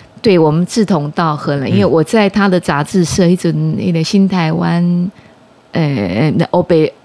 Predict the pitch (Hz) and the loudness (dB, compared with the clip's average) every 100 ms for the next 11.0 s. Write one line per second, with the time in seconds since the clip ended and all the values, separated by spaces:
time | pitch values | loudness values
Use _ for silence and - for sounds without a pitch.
0 | - 185 180 180 - 185 165 160 - 165 | -2 0 2 0 0 0 2 0 2 0
1 | - 220 160 160 113 147 147 123 101 117 | 0 -2 0 -2 -4 -4 -4 -2 -4 -4
2 | 104 180 156 139 160 - 208 175 156 - | -2 0 0 -2 -2 0 0 0 -2 -2
3 | 180 175 165 - 135 123 151 143 135 95 | 0 0 -2 -4 -4 -2 -2 -2 -4 -4
4 | 95 87 87 - - - - - 170 208 | -6 -8 -14 -16 -20 -20 -14 -8 -6 -2
5 | 202 240 180 127 139 - - - - 110 | -2 0 0 -2 -6 -8 -10 -10 -10 -8
6 | 92 - _ _ - 143 131 - - 160 | -8 -10 _ _ -10 -8 -8 -8 -6 -6
7 | - 156 143 127 87 - - - - - | -4 -4 -2 -4 -6 -8 -16 -20 -20 -20
8 | _ - - _ _ - 165 143 139 110 | _ -20 -20 _ _ -8 -4 -2 -2 -2
9 | 95 - _ - 185 165 196 170 151 - | -4 -10 _ -8 -6 -2 0 0 -2 -4
10 | - 170 160 156 165 156 - 156 135 | -4 -2 -2 -2 -2 -2 -4 -8 -8